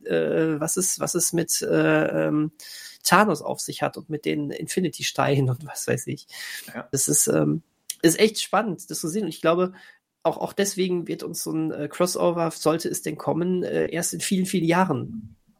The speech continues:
Speaker 1: ähm, bevorstehen. Die werden jetzt erstmal gucken, ähm, wie weit sie die Star-, äh, den Star Wars Erfolg, den sie jetzt mit der Mandalorian wieder erlangt haben, nachdem sie, ähm, im Kino es leider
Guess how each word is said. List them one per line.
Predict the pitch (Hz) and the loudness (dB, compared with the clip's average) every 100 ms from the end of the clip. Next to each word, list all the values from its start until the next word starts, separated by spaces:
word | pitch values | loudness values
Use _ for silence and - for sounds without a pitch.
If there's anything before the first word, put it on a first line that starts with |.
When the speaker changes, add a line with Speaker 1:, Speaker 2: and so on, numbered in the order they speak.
| _ _ | _ _
Speaker 1:
ähm, | - 69 139 | -2 -2 -2
bevorstehen. | 143 147 139 135 - 135 143 | -2 2 2 2 -2 -8 -4
Die | - 147 | -2 2
werden | 160 165 | 2 0
jetzt | 151 - | -4 -4
erstmal | 156 180 | -4 -4
gucken, | - 175 180 185 - - - - - _ | -2 -2 0 -2 -4 -14 -14 -16 -20 _
ähm, | 160 151 151 147 147 | 4 4 4 2 0
wie | 160 | 2
weit | 151 160 | 6 4
sie | - | 2
die | 143 143 | -8 -8
Star-, | - - 135 | -6 -2 -2
äh, | 139 147 151 | -2 -4 -4
den | 147 | -6
Star | - 143 156 | -4 -2 0
Wars | 185 185 | -2 -2
Erfolg, | 175 - 156 165 | -2 2 2 2
den | 156 | -4
sie | 156 | -4
jetzt | 156 | -4
mit | 156 | -6
der | 147 151 | -6 -4
Mandalorian | 156 147 147 147 165 190 170 151 131 | -6 -2 2 4 4 2 -2 -2 -4
wieder | 135 175 160 165 165 | -2 0 2 2 2
erlangt | 160 156 - 165 - | 2 0 0 -4 -2
haben, | 143 160 190 | 0 2 0
nachdem | 165 - - 151 151 151 - - - _ | -8 -8 -4 0 -2 -4 -14 -18 -20 _
sie, | - 143 139 135 | -6 -2 0 2
ähm, | - 117 127 131 131 139 _ _ _ _ _ | 0 -2 -4 -4 -8 -12 _ _ _ _ _
im | 160 147 | -6 -4
Kino | - 170 175 160 156 | 0 4 6 6 4
es | - - | 0 -2
leider | 143 147 151 147 147 | 2 4 4 2 0